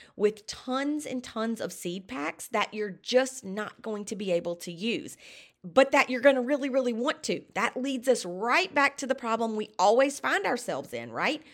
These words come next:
We overcrowd our gardens, we get super excited about what we have to grow, and we don't think about what the plant needs from us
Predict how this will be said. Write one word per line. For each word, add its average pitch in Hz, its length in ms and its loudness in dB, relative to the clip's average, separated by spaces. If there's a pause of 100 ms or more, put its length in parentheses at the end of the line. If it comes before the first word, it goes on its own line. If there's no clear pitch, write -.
(260)
We 240 460 2
overcrowd 285 800 4
our 415 200 0
gardens, 165 600 0 (300)
we 220 180 2
get 196 320 2
super 311 680 -2
excited 220 800 0
about 185 380 0
what 147 240 -2
we 302 140 -2
have 285 280 -4
to 392 120 -8
grow, 170 360 0 (340)
and 240 200 2
we 233 100 -4
don't 196 420 0
think 339 440 -2
about 202 340 4
what 185 480 2
the 254 80 0
plant 233 540 -6
needs 196 500 -8 (180)
from 190 300 0
us 214 480 4